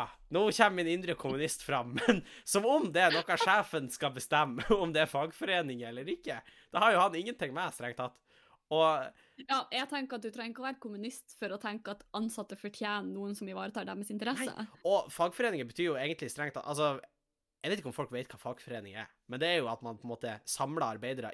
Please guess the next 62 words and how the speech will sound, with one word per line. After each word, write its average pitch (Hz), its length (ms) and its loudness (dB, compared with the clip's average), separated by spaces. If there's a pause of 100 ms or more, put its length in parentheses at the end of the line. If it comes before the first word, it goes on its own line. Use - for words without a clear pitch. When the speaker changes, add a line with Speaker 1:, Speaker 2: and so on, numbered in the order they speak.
Speaker 1:
i 127 80 -6
en 113 140 -6
forening, 120 420 -6
sånn 123 140 -8
at 117 80 -12
det - 20 -10
skal 120 140 -12
bli 113 100 -8
lettere 113 400 -6
å 107 140 -12 (180)
inngå 123 240 -8
forhandlinger, 117 460 -6
fordi 127 100 -8
at 120 140 -8 (180)
tanken 143 300 -4
er - 20 -2
at - 80 -12
hvis 110 140 -8
man 123 80 -4
er 123 80 -4
Speaker 2:
Ja, - 20 -
Speaker 1:
mange 113 220 2
Speaker 2:
og - 80 0
så - 80 0
er 294 80 -2
det - 20 -
Speaker 1:
arbeidere 277 380 2
Speaker 2:
noen 285 180 -2
som, 214 300 -8 (100)
eh, 208 140 -8 (260)
ja, 269 160 2
og 262 80 -2
så 277 80 -8
er 262 80 -6
det 254 80 -6
på 240 80 -8
en 226 60 -4
måte 226 180 -8
gjerne 220 240 -4
noen 214 640 -6
som 202 180 -10
på - 80 -8
en 202 60 -6
måte 202 180 -8
er - 400 -8
ansatt, 214 400 -6
og 202 60 -8
som 214 100 -2
jobber 208 240 -4
i 208 160 -4
fagforeninger, 208 540 -6
og 196 100 -4
som, 208 220 -2 (340)
eh, 202 640 -4 (180)
kjemper 233 540 -2
visse 214 260 -4
saker 226 400 -4
på 214 80 -2
vegne 226 400 0
av 190 160 -4
alle 208 160 -2
de 202 160 -6